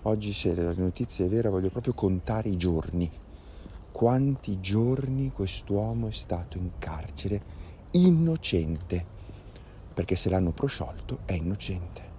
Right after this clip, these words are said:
E questo vi fa vedere la giustizia degli uomini, no? Quanto è precaria. Lo hanno condannato come colpevole e adesso lo prosciolgono da tutte le accuse. È terribile.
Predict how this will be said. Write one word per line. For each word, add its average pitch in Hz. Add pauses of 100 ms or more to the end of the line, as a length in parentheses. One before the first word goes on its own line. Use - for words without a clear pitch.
(1000)
E 104
questo 147
vi 98
fa 95
vedere 95
la 90
giustizia 87
degli 85
uomini, 87
no? 90
Quanto 117
è -
precaria. 87 (1700)
Lo 95
hanno 104
condannato 98
come 92
colpevole 131 (720)
e 95
adesso 90
lo 92
prosciolgono 87
da 90
tutte -
le 87
accuse. -
È 101
terribile. 87